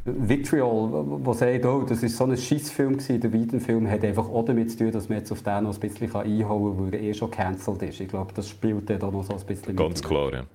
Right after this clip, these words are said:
Speaker 2: Und da finde ich auch, muss man auch noch sagen, das ist für mich so eine Lektion in Timing, der Snyder Cut, oder?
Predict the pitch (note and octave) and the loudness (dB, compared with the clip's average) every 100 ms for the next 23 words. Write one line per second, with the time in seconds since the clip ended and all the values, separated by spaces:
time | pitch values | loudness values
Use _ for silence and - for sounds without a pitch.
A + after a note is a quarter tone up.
0 | - - - - E3+ - A2+ C#3+ A#2+ G2 | -18 -18 -2 0 0 0 0 0 0 2
1 | F#2 F#2 F2+ E2+ - F#2 B2 A#2+ G#2+ G#2 | 2 0 -2 -2 2 2 2 0 0 0
2 | F2+ - - F2 E2+ E2+ - E2 D#2 E2 | -2 -4 -4 -2 0 -2 0 0 0 -2
3 | D#2+ D#2 D2 D2 - - D#2+ D2 E2 D2+ | 0 0 2 0 -2 -2 0 2 2 0
4 | C#2 - C2 C2+ E2 D#2 A1+ - - _ | -2 -2 0 0 0 -2 -6 -16 -20 _
5 | _ D#2 D2+ D2 - - D#2+ D2+ D2+ D#2 | _ 0 2 0 -4 -6 -2 0 0 -4
6 | - B1+ - B1 B1 | -2 -2 -2 -4 -4